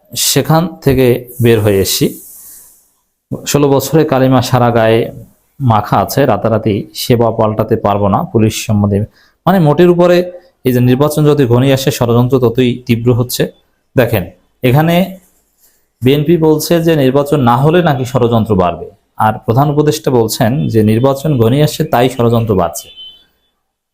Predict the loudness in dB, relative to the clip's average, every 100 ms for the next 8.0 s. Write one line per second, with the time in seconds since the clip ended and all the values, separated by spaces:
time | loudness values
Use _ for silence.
0 | -4 0 2 0 -2 -2 0 0 0 -2
1 | -2 -2 0 2 0 0 -2 -6 -6 -6
2 | -2 0 0 -2 -6 -4 0 2 2 -2
3 | -2 -2 2 2 2 0 -2 0 0 0
4 | -2 -2 -2 -2 0 -2 -2 -2 -2 0
5 | 2 2 2 0 2 2 2 2 0 -2
6 | -6 -6 -8 _ _ -6 0 2 2 0
7 | 0 0 0 0 0 2 0 0 -4 -8